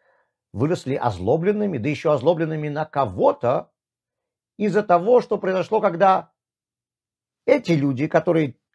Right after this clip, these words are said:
те будут видеть, ещё даже не родились. Когда какая-то нация гордится собою, бережёт свою традицию, свой язык, это замечательно, и я всячески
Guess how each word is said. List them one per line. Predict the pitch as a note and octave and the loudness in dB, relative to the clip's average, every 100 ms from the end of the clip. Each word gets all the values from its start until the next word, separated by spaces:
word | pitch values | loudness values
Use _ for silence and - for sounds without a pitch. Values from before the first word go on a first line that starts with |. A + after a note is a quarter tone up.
| _ _ _ | _ _ _
те | - | -4
будут | E3 D3+ B2+ | -2 -2 -2
видеть, | D3+ C3 - | -4 -4 -8
ещё | - F#3 G#3 | -4 -2 2
даже | G3 G3+ | 0 0
не | |
родились. | G3+ F3+ F3+ C4 A#3+ _ _ _ _ _ _ _ _ _ _ _ _ _ _ _ _ _ _ _ _ _ _ _ _ _ _ _ _ _ _ _ _ _ _ _ _ | 0 0 -4 -6 -10 _ _ _ _ _ _ _ _ _ _ _ _ _ _ _ _ _ _ _ _ _ _ _ _ _ _ _ _ _ _ _ _ _ _ _ _
Когда | F#2+ G#2 D#3 | -8 -6 -4
какая-то | D#3+ G3 G#3+ E3+ | -2 -2 -2 -6
нация | C#3 C3+ - F2+ C#2 - F2 | -6 -10 -12 -16 -14 -16 -14
гордится | F#2 F2+ E2 D#3 - | -12 -12 -10 -10 -10
собою, | E3 D#3+ C3 C#3 B2+ B2+ _ _ _ _ _ _ _ - | -6 -6 -4 -6 -8 -12 _ _ _ _ _ _ _ -4
бережёт | B2 C#3 B2 F3 F3 | -2 0 2 0 0
свою | - D#3 F3 | -4 -2 -2
традицию, | - D#3+ C3 E3+ - C#3+ C3 | 0 0 0 -8 -12 -10 -10
свой | - D#3 F#3+ | -8 -4 -2
язык, | D3+ C#3 E3+ - | -2 -4 -6 -6
это | C#3 | -6
замечательно, | C3 A#2+ - G3 E3 C#3+ C#3 C#3 - _ - | -4 -4 0 0 0 -4 -6 -8 -10 _ -8
и | B2 | -4
я | B2 A#2 G#2 - _ _ _ | -2 -2 -2 -8 _ _ _
всячески | - A3+ A3+ G3 - - E3+ D#3 | 0 2 4 0 -8 -10 -8 -8